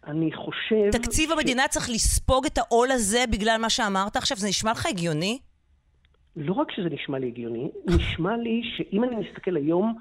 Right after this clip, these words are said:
Speaker 1: על אנשי הקבע, אני מסתכל על האיומים ביטחוניים. בעולם שלי, אגב, מדינת ישראל נמצאת באיום קיומי, כן? שלא נתבלבל. לא איום של בית חולים, לא איום של משרד אחר, איום קיומי. כשאני אומר איום קיומי, אני מתכוון שהמדינה הזו תישלט בעוד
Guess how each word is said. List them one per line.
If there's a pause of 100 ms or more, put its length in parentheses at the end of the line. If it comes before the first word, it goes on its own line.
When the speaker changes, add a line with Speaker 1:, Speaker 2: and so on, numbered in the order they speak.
(220)
Speaker 1:
על
אנשי
הקבע, (600)
אני
מסתכל
על
האיומים
ביטחוניים. (120)
בעולם (140)
שלי,
אגב,
מדינת
ישראל
נמצאת
באיום
קיומי, (200)
כן? (320)
שלא
נתבלבל. (460)
לא
איום
של
בית
חולים,
לא
איום
של
משרד
אחר, (180)
איום (200)
קיומי. (200)
כשאני
אומר
איום
קיומי, (280)
אני
מתכוון
שהמדינה
הזו
תישלט (420)
בעוד